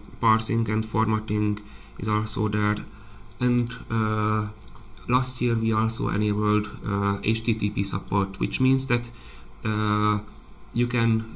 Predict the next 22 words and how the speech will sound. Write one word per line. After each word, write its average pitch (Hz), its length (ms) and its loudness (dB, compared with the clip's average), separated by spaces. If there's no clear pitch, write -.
uh, 104 180 0
send 117 280 0
log 110 160 0
messages 110 520 0
to 113 180 -4
Elasticsearch 117 840 -2
or 110 80 0
Splunk 120 560 0
without 107 380 0
compiling, 104 640 0
uh, 98 300 -2
syslog-ng 104 460 -2
yourself. 95 840 0
Mm, 110 380 0
of 147 180 0
course, 160 300 4
there 127 180 0
are 123 200 0
still 120 540 2
plenty 117 340 0
of 110 160 0
features, 113 800 -2